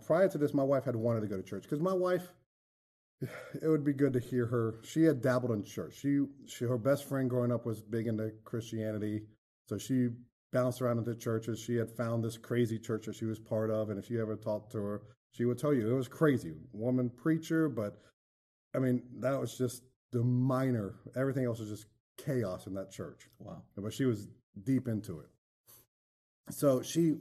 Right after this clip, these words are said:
Speaker 1: wanted the church, though. So we had bounced around to a couple churches in the area. I didn't care, whatever.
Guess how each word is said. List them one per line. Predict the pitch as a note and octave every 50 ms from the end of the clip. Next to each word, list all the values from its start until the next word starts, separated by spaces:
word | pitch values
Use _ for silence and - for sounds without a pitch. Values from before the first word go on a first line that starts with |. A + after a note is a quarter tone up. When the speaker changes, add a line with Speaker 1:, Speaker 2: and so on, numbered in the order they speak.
| - - -
Speaker 1:
wanted | - B2+ B2 D3+ F3+ F#3+ F#3 D3
the | D3+ C#3+
church, | D3 - - - D#3 C#3+ A#2 - - -
though. | F2+ - - - _ _ _ _ _ _ _ _ _ _ _ _
So | - - A#2
we | B2 D3+ E3+
had | E3 C#3 A#2+ A2+ - - - _ _ _ _ -
bounced | C#3+ C#3 C#3+ C#3 C#3 -
around | C3 B2+ B2 A#2+ A#2
to | -
a | A2+
couple | G#2+ - B2+ A2+ A2+
churches | A2+ - A2+ G#2+ - - G2+ G2
in | G2+ G2+
the | G2+ G#2
area. | G2 F#2 F2+ D#2+ D2+ C#2+ C2 - _ _ _ _ _ _ _ _ _ _ _ _
I | - D#3
didn't | C#3+ A#2 F#2+
care, | - - G2 G2+ G#2+
whatever. | G#2+ A2 C3 C#3 A#2 G#2+ G#2 A2 A#2 A2+